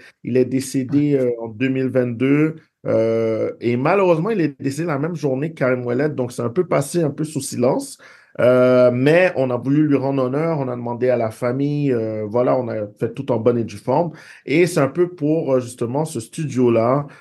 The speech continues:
Speaker 1: euh, pour amener un peu, euh, pour aider, pour rendre le, le, le, le podcast, euh, accessible,
Speaker 2: Mhm.
Speaker 1: abordable, mais avec une qualité,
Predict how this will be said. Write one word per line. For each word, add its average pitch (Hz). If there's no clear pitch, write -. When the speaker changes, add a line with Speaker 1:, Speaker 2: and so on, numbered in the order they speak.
Speaker 1:
euh, 104
pour 120
amener 143
un 156
peu, 160
euh, 113
pour 113
aider, 151
pour 160
rendre 165
le, 131
le, 120
le, 117
le 120
podcast, 147
euh, 117
accessible, 156
Speaker 2:
Mhm. -
Speaker 1:
abordable, 135
mais 123
avec 113
une 113
qualité, 135